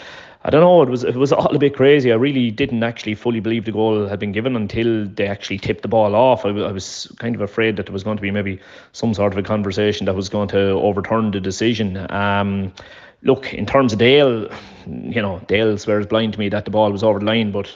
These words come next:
I mean, I wouldn't believe the, the clock in Dale's house, truth be told, so I wouldn't, so I wouldn't <laughs> pay too much attention to whether he's saying it's over the line or not.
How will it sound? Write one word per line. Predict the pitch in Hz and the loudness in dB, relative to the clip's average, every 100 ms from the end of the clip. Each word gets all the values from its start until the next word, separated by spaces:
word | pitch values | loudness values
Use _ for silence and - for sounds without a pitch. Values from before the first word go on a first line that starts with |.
| 92 | -12
I | - | -10
mean, | 98 101 | -8 -6
I | |
wouldn't | 107 113 | -6 -4
believe | 104 104 | -4 -4
the, | 98 - | -8 -10
the | 107 | -8
clock | 101 110 120 | 0 0 0
in | |
Dale's | 104 104 101 | 0 0 0
house, | 101 95 - | -2 -4 -4
truth | 110 95 | -6 -4
be | |
told, | 95 101 95 | -2 0 0
so | 101 101 | 0 2
I | |
wouldn't, | 107 104 98 | 0 -2 -4
so | 104 | 0
I | 101 | 0
wouldn't | 113 117 | -2 0
<laughs> | |
pay | 151 | 0
too | - | 2
much | 165 117 | -2 -2
attention | - - 143 117 | -2 -2 -2 -4
to | 120 | 2
whether | 131 127 | 4 4
he's | 120 104 | 2 2
saying | 123 135 | 2 4
it's | 113 | 2
over | 117 | 0
the | 113 | 0
line | 117 120 | 0 0
or | 113 | 0
not. | 110 107 | -2 -6